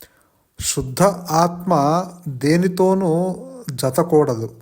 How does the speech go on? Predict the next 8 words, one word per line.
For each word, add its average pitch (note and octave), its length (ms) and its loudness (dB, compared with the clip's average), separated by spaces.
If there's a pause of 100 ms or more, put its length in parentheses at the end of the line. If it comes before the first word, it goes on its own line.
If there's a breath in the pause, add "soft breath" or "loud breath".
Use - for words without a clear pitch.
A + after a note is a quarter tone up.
(680)
ఆత్మ F3 400 -2
ఒంటరి, B2+ 640 -2 (1000 soft breath)
పరిశుద్ధమైన F3 1000 0
యథార్థం. C3+ 640 0 (920 soft breath)
దాని C3+ 440 -2
కాంతిలోనే F3 1300 2 (220)
దేహము, E3 920 0 (160)
అహంకారము F3 1200 2